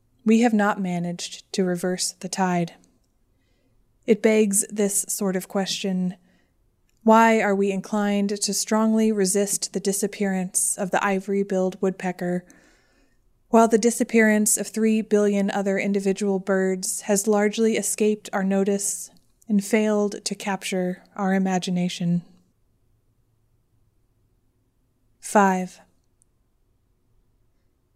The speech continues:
Eschatology is defined as a branch of theology concerned with the final events in the history of the world or of humankind. In other words, apocalypse.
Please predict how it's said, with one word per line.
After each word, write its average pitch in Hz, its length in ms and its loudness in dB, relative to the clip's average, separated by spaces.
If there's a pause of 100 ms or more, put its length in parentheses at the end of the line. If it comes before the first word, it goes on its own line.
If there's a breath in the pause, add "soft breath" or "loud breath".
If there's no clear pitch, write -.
(160)
Eschatology 214 960 0
is 175 120 -6
defined 202 560 0
as 180 580 -4
a - 60 -8
branch 220 520 0
of 202 100 -12
theology 202 760 0
concerned 220 720 -2
with 190 120 -10
the 180 60 -6
final 226 460 0
events 190 480 -4
in 190 120 -6
the 185 60 -8
history 220 640 -2
of 208 140 -6
the 220 80 2
world 170 500 -2 (400 soft breath)
or 202 140 6
of 196 100 4
humankind. 185 800 0 (1040 soft breath)
In 214 140 8
other 202 220 6
words, 185 540 -2 (180)
apocalypse. 190 760 0